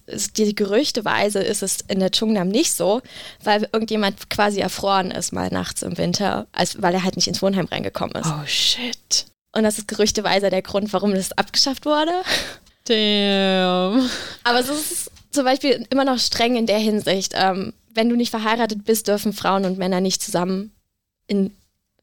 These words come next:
Speaker 1: gleichen Wohnheim sein. Also die sind sehr streng getrennt. Auch nicht nach, ähm, also nicht nach, wie nennt man das? Nach
Speaker 2: Stockwerken?
Speaker 1: Stockwerken. Also es gibt's manchmal ja auch, dass es nur nach Stockwerken getrennt ist, aber es ist nach, wirklich nach Häusern getrennt.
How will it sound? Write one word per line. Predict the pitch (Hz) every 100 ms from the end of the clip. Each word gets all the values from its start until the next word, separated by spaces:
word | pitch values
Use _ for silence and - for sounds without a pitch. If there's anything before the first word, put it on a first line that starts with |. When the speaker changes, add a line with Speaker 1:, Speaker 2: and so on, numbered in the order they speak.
| -
Speaker 1:
gleichen | 202 190 185
Wohnheim | 202 269 262
sein. | 247 233
Also | 185 185
die |
sind | 175 185
sehr | - 196 175
streng | 185 - 180 185
getrennt. | 185 - 196 214 220 - - - _
Auch | 214 226
nicht | 214
nach, | 208 - -
ähm, | 190 190 185 - - _ _ _ _
also | 190 185
nicht | 196 214
nach, | 196 185 - - - - _ _ _ _ _ _ _ -
wie |
nennt | 180 90
man | - -
das? | - - _
Nach | - -
Speaker 2:
Stockwerken? | - 180 - 247 285
Speaker 1:
Stockwerken. | 302 240 233 269 269 277 285 269 285 - 214
Also | 208
es | 208
gibt's | 208 208
manchmal | 208 214 202
ja | 190 185
auch, | 226 277
dass | - -
es | -
nur | 208
nach | 185 -
Stockwerken | - 220 269 269
getrennt | 240 233 233
ist, |
aber | - 202
es |
ist | 214
nach, | 208 208
wirklich | 208 214
nach | 190 196
Häusern | 214 202 175
getrennt. | - - 92